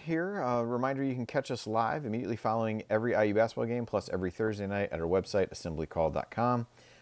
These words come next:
Also, make sure you sign up, sign up for our free I U Hoops email newsletter.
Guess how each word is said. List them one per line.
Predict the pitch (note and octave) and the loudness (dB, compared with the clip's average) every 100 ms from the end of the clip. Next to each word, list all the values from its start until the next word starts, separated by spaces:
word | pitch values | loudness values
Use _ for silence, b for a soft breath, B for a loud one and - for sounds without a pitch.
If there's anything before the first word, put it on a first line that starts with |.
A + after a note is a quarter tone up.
| b | b
Also, | F#2+ G#2 | -2 2
make | F2+ - | 2 2
sure | A2 | 2
you | G2 | 4
sign | G2 F#2+ | 4 2
up, | - _ | 0 _
sign | - - A2+ F#2+ | -8 0 0 4
up | A#2+ - | 2 2
for | A2 F#2 | 4 4
our | F2 | 4
free | - A#2+ A2 - | 2 2 2 2
I | G2+ | 2
U | G#2 F#2 | 2 0
Hoops | A2+ G2+ - - | -2 -4 -10 -6
email | G2+ F#2+ F2+ | -2 0 0
newsletter. | C3 C3 C3+ C3 B2 | 0 0 2 2 0